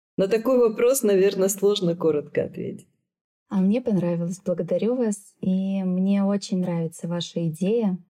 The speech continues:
Speaker 2: Мне кажется, что она решает много задач сразу. И люди начинают себя сразу чувствовать счастливыми. И дети в такой семье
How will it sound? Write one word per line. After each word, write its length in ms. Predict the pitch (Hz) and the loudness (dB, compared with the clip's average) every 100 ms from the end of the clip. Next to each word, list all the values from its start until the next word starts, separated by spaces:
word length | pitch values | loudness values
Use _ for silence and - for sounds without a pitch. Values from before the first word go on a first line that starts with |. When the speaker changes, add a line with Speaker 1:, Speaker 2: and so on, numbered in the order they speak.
| _ - | _ -4
Speaker 2:
Мне 440 | 180 185 196 185 | 0 2 2 0
кажется, 680 | - 196 220 202 - 214 185 | -2 -2 0 -2 -4 -4 -4
что 380 | - - 190 | -4 -6 -2
она 400 | 190 196 202 196 - | 0 0 0 -2 -4
решает 640 | 196 190 220 196 196 - _ - | -4 -2 -2 0 -2 -8 _ -4
много 340 | 202 226 180 | 0 0 -2
задач 480 | 170 160 170 165 - _ _ | -2 -2 -2 -4 -8 _ _
сразу. 560 | - 185 180 180 165 156 _ _ _ _ | -8 -2 0 0 -2 -6 _ _ _ _
И 460 | - 196 196 190 185 | -2 0 0 0 -2
люди 320 | 180 226 233 | -2 -2 0
начинают 600 | 202 180 - 190 185 170 | -2 -2 -2 -2 0 -4
себя 520 | - 170 170 175 165 165 _ _ _ - | -6 -6 -2 -2 -4 -6 _ _ _ -18
сразу 400 | - 190 175 170 - | -6 -4 -2 -6 -12
чувствовать 440 | - 196 - 175 | -8 -6 -4 -6
счастливыми. 760 | - 180 - 190 175 170 160 160 | -6 -10 -2 -2 -2 -4 -8 -10
И 180 | - 170 | -8 -6
дети 680 | 170 214 247 - 214 185 | -2 -2 -2 -4 -2 -2
в 40 | - | -4
такой 320 | 180 175 175 | -8 -4 -4
семье 600 | 170 190 180 180 180 175 | -2 -2 -2 -2 -4 -4